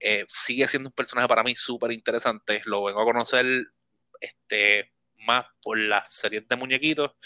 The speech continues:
o sea, por la, por las películas de muñequitos, porque don-, la única experiencia mía con Constantine era en pelicu-, en la película de, de Keanu.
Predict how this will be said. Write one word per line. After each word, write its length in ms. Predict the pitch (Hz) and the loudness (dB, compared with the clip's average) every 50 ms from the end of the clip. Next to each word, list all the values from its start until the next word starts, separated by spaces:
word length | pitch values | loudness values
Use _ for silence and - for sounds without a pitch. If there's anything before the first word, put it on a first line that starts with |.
| - - - - - _ | -16 -14 -14 -16 -12 _
o 40 | - | 0
sea, 140 | - 127 113 | 0 2 4
por 100 | 120 107 | 4 4
la, 360 | 104 104 101 101 98 92 87 - _ | 4 6 6 6 6 4 0 -4 _
por 100 | - 107 | 0 0
las 80 | 104 | 2
películas 260 | - 110 98 104 117 123 | 0 0 0 0 0 0
de 60 | 117 | 0
muñequitos, 500 | 120 127 127 120 131 147 143 143 127 - - | -2 -2 -2 -2 -2 -2 -4 -4 -6 -6 -8
porque 280 | 101 101 - - 98 | -12 -12 -6 -4 -2
don-, 260 | 98 101 101 101 98 _ _ - | -2 -2 -4 -6 -14 _ _ -6
la 80 | 107 | -4
única 160 | 104 107 104 120 | -4 0 0 0
experiencia 360 | - - 135 127 - - 135 | 2 2 0 0 0 0 0
mía 120 | 139 135 | 0 0
con 140 | 131 131 123 | -2 -4 -4
Constantine 580 | - 143 143 - - 135 120 - 135 123 117 104 | -2 -2 -2 0 -2 -6 -2 -2 -4 -2 -2 -4
era 100 | 104 98 | -4 -4
en 60 | - | -4
pelicu-, 420 | _ - 104 101 107 113 117 104 | _ -4 -4 -4 -4 -6 -8 -8
en 80 | 104 104 | -2 0
la 100 | 101 101 | 0 0
película 500 | - - 131 113 107 110 113 113 110 110 | 0 -4 -6 -6 0 2 4 6 6 6
de, 300 | 107 107 101 101 98 - - | 4 4 2 -2 -6 -4 -4
de 100 | 110 101 | -4 -4
Keanu. 360 | - - - 95 92 92 - | -4 -6 -10 -10 -10 -10 -12